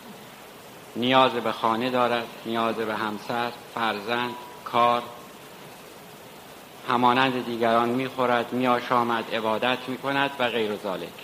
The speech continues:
جنبه رسالت او وظیفه‌ای است که از جانب خداوند دارد،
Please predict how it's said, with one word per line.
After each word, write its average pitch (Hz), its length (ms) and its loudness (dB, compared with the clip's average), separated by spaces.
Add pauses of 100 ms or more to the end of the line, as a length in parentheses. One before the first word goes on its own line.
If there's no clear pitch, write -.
(1800)
جنبه 170 560 6
رسالت 156 580 4
او 147 340 -2 (2250)
وظیفه‌ای 127 760 2
است - 120 -8
که - 140 -4
از 117 280 -2
جانب 117 440 4 (120)
خداوند 117 580 4
دارد، 101 440 0